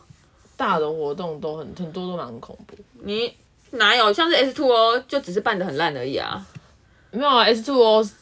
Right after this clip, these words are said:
Speaker 1: 我们那个朋友，就是原本要约我们去的那群朋友，是我，我们那一群唯一先确诊的。
Speaker 2: 哦，所以你觉得确诊很恐怖？
Speaker 1: 很恐怖。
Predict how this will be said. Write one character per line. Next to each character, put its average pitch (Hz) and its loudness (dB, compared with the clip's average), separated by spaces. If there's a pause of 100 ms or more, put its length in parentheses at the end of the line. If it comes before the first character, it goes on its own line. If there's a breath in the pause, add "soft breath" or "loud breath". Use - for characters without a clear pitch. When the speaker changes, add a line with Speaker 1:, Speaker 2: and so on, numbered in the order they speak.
(140)
Speaker 1:
我 190 -4
们 175 0
那 233 2
个 220 4
朋 220 -2
友， 185 0 (220)
就 208 -6
是 240 -4
原 220 0
本 214 2
要 208 2
约 226 2
我 214 6
们 175 -4
去 220 -4
的 190 0
那 190 -2
群 190 -6
朋 180 -8
友， 170 -4
是 190 -2
我， 175 -6
我 160 -8
们 165 -4
那 214 4
一 214 4
群 202 -4
唯 160 2
一 180 -4
先 180 -6
确 170 -4
诊 - -12 (140)
的。 - -20 (760)
Speaker 2:
哦， 156 -8
所 359 2
以 403 6
你 311 0
觉 254 -4
得 254 8
确 269 4
诊 247 6
很 202 -2
恐 190 -2
怖？ 208 2
Speaker 1:
很 196 8
恐 170 2
怖。 202 0